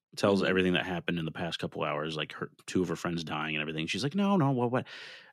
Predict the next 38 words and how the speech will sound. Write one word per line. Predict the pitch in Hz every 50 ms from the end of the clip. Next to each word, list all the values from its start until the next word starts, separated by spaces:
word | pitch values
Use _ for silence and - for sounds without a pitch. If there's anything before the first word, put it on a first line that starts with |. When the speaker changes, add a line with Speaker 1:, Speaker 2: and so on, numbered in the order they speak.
| _ -
Speaker 1:
And | - 117
then | 147
we | 160 151
hear | 139 156 143 143 135 131 -
Chad | - - - 123 120 117 110 101
say, | - - 101 95 90 87 87
"Hillbilly," | 90 117 160 175 185 196 196 180 190 175 170 160 127
and | 117 117
it, | 107 - - _ _ _ _ _ _
like | - 107 87
a | -
thud | - - - 101 82 78 73 - _
against | - 101 90 90 85 -
the | - 80
door. | 80 76 78 - - _ _ _ _ _ -
Speaker 2:
Mm-hmm. | 196 202 190 190 202 196 196 214 202 233 254 247 -
Speaker 1:
And | - - -
so | - -
Allison's | 78 107 113 120 113 - - 110 98
like, | 117 -
"I'll | 104 165 175 170
get | 135 131 120 -
that." | 98 85 80 73 - _
Of | - 90 -
course, | - 95 90 82
Dale | 85 85 82 82 82
doesn't | 82 80 80 - 73
want | 78 76
her | 76 73
to | -
go | 73 78
outside. | 76 - - - 127 120 117 113 110 110 - _ _ _ _ _ - - - _ _ -
She | - - - 123 127 120
opens | 95 123 113 117 117 101
the | 98 98
door | 90 95 92 92 92 95
and | 82 95 92
sees | - - - 107 104 101 95 87 - - -